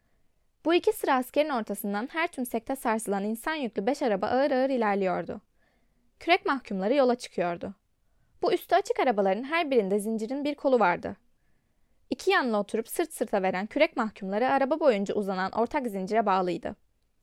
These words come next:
Zincirin diğer ucunda ayakta duran bir gardiyan dolu tüfeğiyle nöbet tutuyordu. Arabaların her sarsılışında demirlerin şakırtısı duyuluyor,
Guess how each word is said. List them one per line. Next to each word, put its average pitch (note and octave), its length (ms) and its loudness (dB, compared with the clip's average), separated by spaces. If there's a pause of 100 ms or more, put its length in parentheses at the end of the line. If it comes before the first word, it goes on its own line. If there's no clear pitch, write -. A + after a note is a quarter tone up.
(180)
Zincirin C4+ 420 0
diğer F4 180 2
ucunda G3 300 0
ayakta A3+ 360 0
duran G3+ 240 2
bir G#3 100 0
gardiyan G#3 460 0
dolu F#3 160 -2
tüfeğiyle B3+ 640 2
nöbet A3+ 260 0
tutuyordu. F3 540 -4 (560)
Arabaların D4+ 440 6
her F#4+ 220 0
sarsılışında A3 800 0
demirlerin A#3+ 400 4
şakırtısı - 600 -6
duyuluyor, G#3 500 2